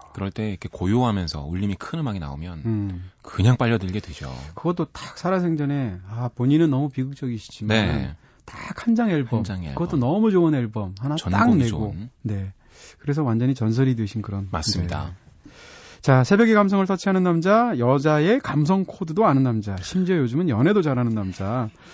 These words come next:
Speaker 2: 미스터 컨버세이션 이대화 씨와 함께 그럼 본격적으로 코너 시작해보도록 하겠습니다. 자, 뭐 요즘 화제가 되고 있는 음악 소식들 전해주셔야죠. 음.
Speaker 1: 네. 아, 그동안은 뉴스를요, 팝하고 가요 따로따로 이렇게 한 번씩 전해드렸는데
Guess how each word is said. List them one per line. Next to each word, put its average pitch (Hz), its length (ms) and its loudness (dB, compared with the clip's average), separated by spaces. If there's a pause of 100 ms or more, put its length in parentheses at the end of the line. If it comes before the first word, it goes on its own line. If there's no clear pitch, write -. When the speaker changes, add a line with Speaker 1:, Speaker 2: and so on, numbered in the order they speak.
(160)
Speaker 2:
미스터 135 240 -2
컨버세이션 165 760 2
이대화 139 280 2
씨와 127 180 -4
함께 113 160 -4
그럼 110 160 -2
본격적으로 156 680 0
코너 156 360 0
시작해보도록 107 600 -10
하겠습니다. 104 440 -6 (420)
자, 165 120 6
뭐 170 80 6
요즘 233 300 6
화제가 240 320 4
되고 202 200 2
있는 190 200 2
음악 160 180 4
소식들 170 340 -6
전해주셔야죠. 147 720 0 (540)
음. 101 260 -4
Speaker 1:
네. 110 320 2 (380)
아, 107 320 -8
그동안은 143 480 2
뉴스를요, 117 800 -2 (280)
팝하고 147 460 -4
가요 87 400 -12 (220)
따로따로 123 340 -6
이렇게 78 380 -12
한 113 100 -10
번씩 120 220 -8
전해드렸는데 82 720 -10